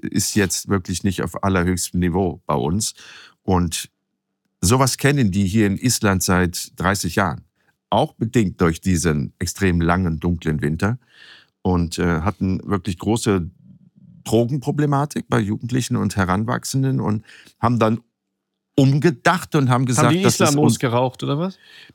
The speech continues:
Speaker 1: Die haben, da muss ich gleich eine lustige Geschichte zu Islamos erzählen. Äh, die haben dann gedacht, das können, wir können nicht in unsere Jugend, die unsere Zukunft ja darstellt, äh, in diesem Land,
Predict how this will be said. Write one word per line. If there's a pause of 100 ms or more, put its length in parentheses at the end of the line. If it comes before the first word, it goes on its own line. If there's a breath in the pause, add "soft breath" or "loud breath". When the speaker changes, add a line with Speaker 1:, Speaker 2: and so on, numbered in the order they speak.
(120)
Speaker 1:
Die
haben, (120)
da
muss
ich
gleich
eine
lustige
Geschichte
zu (200)
Islamos
erzählen. (720 loud breath)
Äh, (180)
die
haben
dann
gedacht,
das
können,
wir
können
nicht
in
unsere
Jugend,
die
unsere
Zukunft
ja
darstellt, (540 loud breath)
äh,
in
diesem
Land,